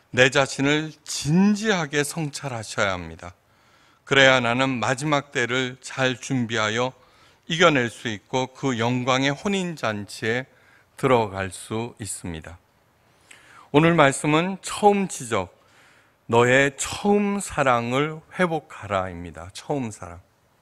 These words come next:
만약에 그것을 회복하지 아니하면 어떻게 돼요? 예수님께서 내 촛대를 옮겨버리신다고 하였습니다.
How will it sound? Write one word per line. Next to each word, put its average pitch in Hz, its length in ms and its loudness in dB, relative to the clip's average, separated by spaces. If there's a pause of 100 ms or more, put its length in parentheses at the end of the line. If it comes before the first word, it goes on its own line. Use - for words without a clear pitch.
(920)
만약에 151 420 4
그것을 160 640 -2
회복하지 190 560 -2
아니하면 131 540 0
어떻게 107 320 -6
돼요? 127 300 -2 (500)
예수님께서 143 720 0
내 131 220 4
촛대를 143 560 -4
옮겨버리신다고 110 1400 -4
하였습니다. 90 760 -10